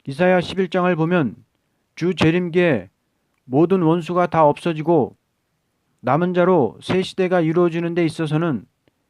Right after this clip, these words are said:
이스라엘이 애굽 땅에서 나올 때와 같은 역사가 있을 것을 가르쳤습니다. 과거에 출애굽할 때에 나타난 역사는 인간 종말에 새 시대를 이루는 역사를 보여준 것입니다.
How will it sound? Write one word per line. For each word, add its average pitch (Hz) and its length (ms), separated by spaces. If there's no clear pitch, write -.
이스라엘이 175 560
애굽 156 340
땅에서 175 340
나올 160 300
때와 170 220
같은 151 500
역사가 170 480
있을 160 300
것을 170 300
가르쳤습니다. 151 840
과거에 160 460
출애굽할 180 580
때에 175 180
나타난 165 480
역사는 147 560
인간 175 400
종말에 165 640
새 190 240
시대를 185 440
이루는 160 520
역사를 165 640
보여준 156 380
것입니다. 156 580